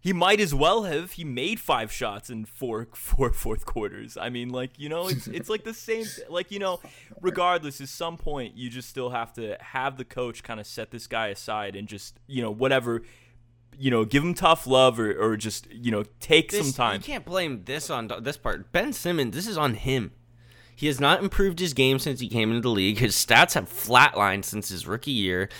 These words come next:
Speaker 2: He does not give a shit about creating a jump shot, it would seem. I mean, reports are coming out that he's just surrounded by his family and yes men and is babied and do-, hasn't really had to improve. I mean, he was terrible in
Speaker 1: Yes.
Speaker 2: that series.
Speaker 1: And
Speaker 2: He was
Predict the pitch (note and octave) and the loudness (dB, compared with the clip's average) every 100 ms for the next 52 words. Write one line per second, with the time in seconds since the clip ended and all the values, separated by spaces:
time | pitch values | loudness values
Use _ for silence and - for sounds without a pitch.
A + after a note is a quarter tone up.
0 | - - B2 C3 D#3 F3 G3 D3+ - - | -18 -6 -2 0 2 2 0 -2 -4 -4
1 | C3 D3+ - - A2 G#2+ G#2+ - - - | -2 -2 -4 -4 -2 0 0 -4 -14 -4
2 | A#2+ B2+ F2 G2+ A#2+ C3 G2 E2+ F2 E2 | -2 -2 -4 -4 -4 -2 -2 -2 -4 -8
3 | F2 F#2 F#2+ A#2 G#2+ G2+ - G#3 - B2 | -8 -8 -6 -4 -4 -6 -2 -2 -2 -6
4 | D#3+ B2+ B2 C3+ - G2+ F#2+ - D3 - | -4 -2 0 -2 -2 -6 -6 -6 -6 -4
5 | G#2 A2+ A#2 F#2+ F#2+ E2+ - G#2+ A2 G#2+ | 0 0 0 0 0 -2 -6 -4 -4 -6
6 | D#2+ E2 F2 G2+ - F#2 F2 F2+ - - | -8 -10 -6 -6 -6 -10 -10 -12 -16 -20
7 | - G#2+ G2+ F2 F#2 F#2+ C3+ A#2+ F2+ E2 | -14 -8 -8 -10 -4 -2 -2 -4 -8 -10
8 | - - - G#2 A2+ C3 A#2+ A#2 A2+ A2+ | -18 -20 -12 -8 -4 -4 -6 -6 -8 -4
9 | A#2 A#2 G2+ F2+ E2 A2+ A#2 F#2+ F#2+ - | -4 -4 -6 -10 -10 -8 -6 -6 -8 -16
10 | - - - A#2+ B2 A#2+ E3 E3 D3+ B2+ | -20 -20 -10 -6 -4 -4 -4 -4 -4 -6
11 | - - - C#3 C#3 F2+ D2 - G#2+ A2 | -14 -10 -2 0 0 -4 -10 -10 -4 -2
12 | E2+ - - C2+ G#1 - C3 - - B2 | -2 -8 -8 -10 -4 -2 -2 -4 -10 -6
13 | C3+ | -6